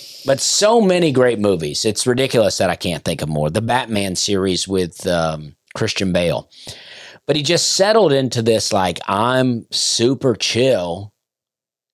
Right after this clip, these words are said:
and I'm just gonna use my voice." But in, uh, Lean on Me, I mean, he is animated, he is wild, he's yelling, and he's whipping people into shape.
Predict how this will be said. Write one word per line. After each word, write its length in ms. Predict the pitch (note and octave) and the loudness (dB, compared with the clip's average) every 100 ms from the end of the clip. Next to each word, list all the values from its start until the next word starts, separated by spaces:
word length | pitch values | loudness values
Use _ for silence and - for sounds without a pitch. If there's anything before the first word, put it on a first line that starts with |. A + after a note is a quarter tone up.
| _ | _
and 180 | G2 G2+ | -4 -2
I'm 140 | G#2+ | 0
just 240 | A2 G#2+ - | 0 0 0
gonna 380 | A2+ F2+ E2 F2+ | 0 2 0 -2
use 520 | F#2+ F#2+ G2+ A2+ G2+ G2 | -6 0 2 4 2 0
my 240 | F#2 F#2 | -2 -2
voice." 760 | D#2 E2+ F#2 C#2+ A#1 - - - _ _ _ _ _ _ _ _ _ | -2 0 0 -2 -4 -6 -6 -12 _ _ _ _ _ _ _ _ _
But 180 | - A#2+ | -2 0
in, 380 | B2 A2 G2+ - _ _ _ _ _ _ _ _ _ _ _ _ | 2 0 -2 -10 _ _ _ _ _ _ _ _ _ _ _ _
uh, 240 | F#2+ F2 | -4 0
Lean 340 | F#2 A2 F3+ A3 | 2 2 2 4
on 280 | E3 F#2 D#2+ | 2 2 0
Me, 340 | G#2 F#2 D2+ | 0 -2 -4
I 60 | C#3 | -4
mean, 200 | D3+ D3 | -4 0
he 220 | D3 D#3+ | 2 2
is 180 | D#3+ - _ | 2 -6 _
animated, 760 | A2+ D3 F3+ F3+ F3+ F#3+ G#3 D3+ | -2 0 0 2 2 4 2 0
he 220 | A#2+ G2+ | 0 2
is 160 | D#2+ | 0
wild, 640 | C#2+ D2+ A#2+ D3 E3 E3+ D#3+ | -4 0 2 4 4 4 2
he's 280 | A2+ F2+ D#2+ | 0 -2 -4
yelling, 680 | F2 G#2+ D3+ D#3+ E3+ F3+ C#3+ _ - - _ - | 0 2 4 4 4 0 -4 _ -20 -20 _ -4
and 120 | G2+ | -2
he's 180 | G2 F2+ | -2 -2
whipping 540 | F#2+ B2+ C#3 D#3 D3+ | 0 0 0 0 0
people 480 | - A#2+ A#2 C3 B2+ | -2 -2 0 2 0
into 320 | - G#2 A2+ | -2 -2 0
shape. 500 | - D3+ F3 C3 _ | 2 2 2 0 _